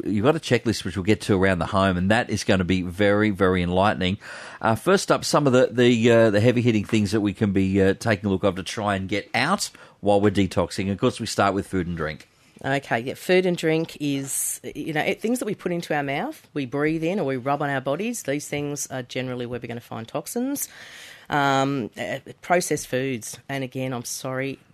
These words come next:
Speaker 2: alcohol <laughs> gets, gets the bum rush again. Uh, coffee and, and tea, and,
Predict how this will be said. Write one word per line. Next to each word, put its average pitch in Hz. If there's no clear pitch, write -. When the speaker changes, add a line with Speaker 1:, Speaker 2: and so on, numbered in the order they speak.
Speaker 2:
alcohol 127
<laughs> -
gets, -
gets -
the 131
bum 123
rush 117
again. 123
Uh, 131
coffee 135
and, 120
and 120
tea, 127
and, 113